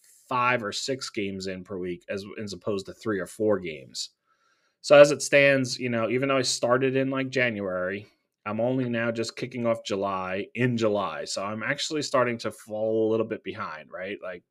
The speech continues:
the dates are going to, I'm probably gonna finish the m-, real month of July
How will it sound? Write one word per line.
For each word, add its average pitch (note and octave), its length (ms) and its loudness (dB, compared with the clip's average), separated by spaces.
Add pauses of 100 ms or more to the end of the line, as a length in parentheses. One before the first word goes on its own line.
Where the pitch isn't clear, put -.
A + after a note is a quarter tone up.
(100)
the G2 100 -10
dates A2+ 920 -2
are G2 280 -2
going G2+ 520 -8
to, F#2+ 500 -2
I'm G#2 100 -8
probably D#3+ 320 4
gonna C3 320 0 (880)
finish D#3+ 540 0
the A2+ 120 6
m-, A2 400 -2
real A#2 420 8
month A#2 280 2
of G#2 100 -4
July F#2+ 600 0